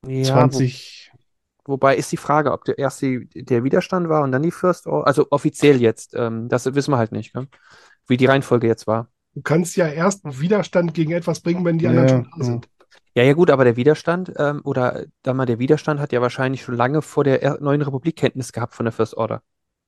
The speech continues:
Speaker 1: Nur die First Order war dafür vielleicht ein blind, für blind oder wollte das nicht wahrhaben oder was auch immer. Das sieht man ja auch wieder bei Mandalorian.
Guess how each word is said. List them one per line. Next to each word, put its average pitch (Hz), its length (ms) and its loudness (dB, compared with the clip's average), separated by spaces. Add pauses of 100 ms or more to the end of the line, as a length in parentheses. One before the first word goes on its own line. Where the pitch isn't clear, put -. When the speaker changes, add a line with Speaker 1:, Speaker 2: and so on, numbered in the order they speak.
(640)
Speaker 1:
Nur 135 120 -2
die 131 80 -2
First 131 200 0
Order 135 260 4
war 135 100 2
dafür 127 340 0
vielleicht 123 280 -4
ein 123 60 -6
blind, 139 560 0
für 135 200 -2
blind 156 260 2
oder 127 160 2
wollte 127 160 4
das 131 140 -4
nicht 131 180 -8
wahrhaben 139 360 2
oder 127 140 -2
was 127 140 -6
auch 127 60 -10
immer. 143 160 -4
Das 127 140 -4
sieht 143 180 -4
man 139 100 4
ja 131 120 6
auch - 160 0
wieder 131 180 2
bei 120 160 -2
Mandalorian. 127 640 0